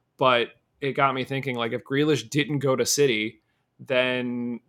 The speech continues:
you know, the Villa manager probably doesn't get sacked and Stevie brought in, and then Coutinho's here and Dean is here, and, you know, they're, yeah, making moves and doing all sorts of stuff. So I'm excited for the games to come back again.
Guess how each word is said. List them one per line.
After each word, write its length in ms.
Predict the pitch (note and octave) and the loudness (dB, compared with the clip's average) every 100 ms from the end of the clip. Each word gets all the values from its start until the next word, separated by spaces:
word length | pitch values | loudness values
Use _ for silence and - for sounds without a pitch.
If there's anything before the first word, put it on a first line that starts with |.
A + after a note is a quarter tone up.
| B2+ | -8
you 120 | C3 | -4
know, 220 | A2+ A#2 | -2 -4
the 220 | A#2+ B2 | 0 0
Villa 280 | A#2+ B2+ B2+ | 0 0 0
manager 360 | B2 B2 B2+ C3 | 0 -2 -2 -6
probably 640 | - - A#2+ C3 C3 C3 B2+ | -10 -10 -4 0 2 0 2
doesn't 320 | C3 C3+ C3 | 0 0 -2
get 180 | C3+ - | -2 0
sacked 440 | - B2 C#3 - | 2 4 2 0
and 120 | C#3 C3 | -4 -2
Stevie 360 | - C3 B2+ | -4 -2 -2
brought 280 | B2 B2+ B2 | 2 2 4
in, 260 | B2 C3 C#3+ | 2 0 0
and 120 | B2+ | 0
then 120 | A#2+ | -2
Coutinho's 560 | B2 C3 C3 C3 B2 B2 | -4 -6 -4 -2 -2 -2
here 380 | B2+ B2 C3 | -2 0 0
and 380 | C3 B2 B2 A#2 - | 0 -2 -6 -10 -6
Dean 260 | C3 B2+ | -2 -2
is 120 | B2+ B2+ | -2 -2
here, 440 | B2+ B2 C#3 C3+ | -2 2 2 2
and, 440 | B2 A#2+ A#2+ B2 C3 | 0 -2 -4 -6 -4
you 80 | |
know, 260 | B2 A#2 C3 | -2 0 0
they're, 280 | B2 B2 A#2+ - - - - - - - - - - - _ - | 2 0 0 -8 -20 -20 -20 -20 -20 -20 -20 -20 -20 -20 _ 2
yeah, 380 | C3 D#3 B2 G2 - C#3 B2+ D3+ C3+ C3+ | 8 8 8 0 -10 -16 -16 -16 -14 -6
making 460 | C#3 C#3+ D3 D3 | 4 6 6 6
moves 440 | C3+ C#3 D3 D3 B2 | 4 4 4 2 -2
and 360 | A#2+ A#2+ B2 A#2 _ _ _ - | -2 -4 -6 -10 _ _ _ -16
doing 180 | - D3 | -4 0
all 100 | C#3 | 2
sorts 260 | C3 C#3+ C#3 | 2 0 -2
of 60 | |
stuff. 280 | A#2 A2 A2 | -6 -6 -6
So 340 | - A#2 A2 - | -6 -2 -2 2
I'm 120 | F3 | 4
excited 360 | F#3 - D3 C3 | 6 6 6 4
for 100 | C#3 | 0
the 100 | A#2+ | 0
games 280 | A#2+ A#2 A2+ | 0 -2 -6
to 60 | |
come 180 | - B2 | -6 0
back 220 | A#2 A#2 | 0 0
again. 340 | A2+ A#2 A#2 | -2 -4 -4